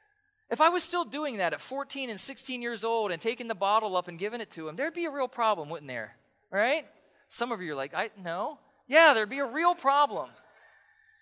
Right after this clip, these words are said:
Because as we've parented them along the way, our goal has been to, like, make them healthy and productive members of society, which has required some growth. So there are some things that they are able to do now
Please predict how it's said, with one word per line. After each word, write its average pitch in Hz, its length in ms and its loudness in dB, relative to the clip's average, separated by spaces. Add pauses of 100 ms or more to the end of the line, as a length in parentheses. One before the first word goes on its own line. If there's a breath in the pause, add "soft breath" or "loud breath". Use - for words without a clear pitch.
(340 soft breath)
Because 269 220 4
as 277 160 6
we've 269 200 -2
parented 302 460 -2
them 208 140 0
along 214 340 0
the 202 80 -4
way, 220 420 0
our 247 200 4
goal 262 440 2
has 208 220 -2
been 208 260 -2
to, 214 160 -4
like, 196 220 0
make 233 240 -6
them 254 160 0
healthy 285 360 -2
and 269 100 -6
productive 226 460 -4
members 214 340 -4
of 180 80 -10
society, 185 580 0
which 180 140 -8
has 190 120 -10
required 226 460 0
some 196 220 -8
growth. 180 380 0
So 190 140 -8
there 190 140 -2
are 185 60 -4
some 180 140 -12
things 269 300 -6
that 226 140 -2
they 214 140 0
are 202 120 -2
able 208 260 -4
to 190 120 -10
do 185 160 -12
now 220 500 0